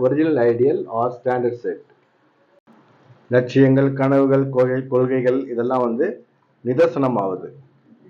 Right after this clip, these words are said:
யதார்த்தத்தில் நிதர்சனமாவது. அதுக்கு எப்படி சொல்லுவாங்க? ஆக்சுவலைஸ்டு ஐடியல்ஸ். ஆப்ஜெக்ட் சப்மிஷன்,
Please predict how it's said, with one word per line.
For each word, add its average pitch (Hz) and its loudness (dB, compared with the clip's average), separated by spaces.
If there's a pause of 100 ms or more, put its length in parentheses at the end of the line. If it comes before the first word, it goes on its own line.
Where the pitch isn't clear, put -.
(120)
யதார்த்தத்தில் 147 -2 (560)
நிதர்சனமாவது. 120 0 (220)
அதுக்கு 113 -8 (560)
எப்படி 123 -8
சொல்லுவாங்க? 101 -6
ஆக்சுவலைஸ்டு 120 -4
ஐடியல்ஸ். 90 -10 (2000)
ஆப்ஜெக்ட் 151 4
சப்மிஷன், 110 -4